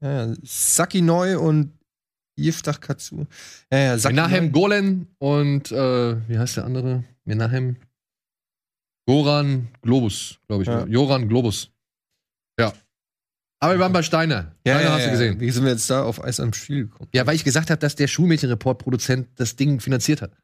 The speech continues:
Speaker 1: Ja. Na gut.
Speaker 2: Und ich hab mir halt tatsächlich einfach aufgrund dieser Information von Tino Hahn, hab ich mir halt diesen Schulmädchenreport zehn angeguckt.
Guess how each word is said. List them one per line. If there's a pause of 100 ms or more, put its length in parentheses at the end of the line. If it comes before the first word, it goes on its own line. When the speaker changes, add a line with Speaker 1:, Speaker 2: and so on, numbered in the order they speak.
(120)
Speaker 1:
Ja. (1700)
Na
gut. (180)
Speaker 2:
Und
ich
hab
mir
halt
tatsächlich
einfach
aufgrund
dieser
Information
von
Tino
Hahn,
hab
ich
mir
halt
diesen
Schulmädchenreport
zehn
angeguckt.